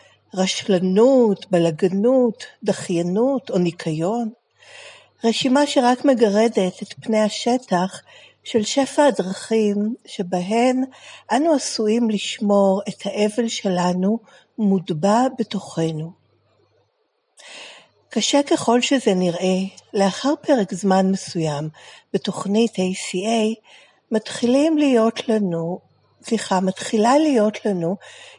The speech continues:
יכולת להפחית ולהתמודד עם ההגנות וההתנגדויות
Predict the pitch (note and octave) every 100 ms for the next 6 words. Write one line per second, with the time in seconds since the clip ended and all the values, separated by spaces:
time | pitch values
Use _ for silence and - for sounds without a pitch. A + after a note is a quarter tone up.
0 | - F#3 - C4 C#4 A#3 G#3 G#3+ - -
1 | G3+ G3 G3 - - D4+ D#4+ - G#3+ G3
2 | F#3+ - F#3 - D4+ D4+ - - - -
3 | - C#4+ F4+ G#3+ G#3 F#3 F3+ G3+ B3+ C#4+
4 | C4 - F#3 - G3+ F3 F3 F#3 A3+ C#4+
5 | C4+ C4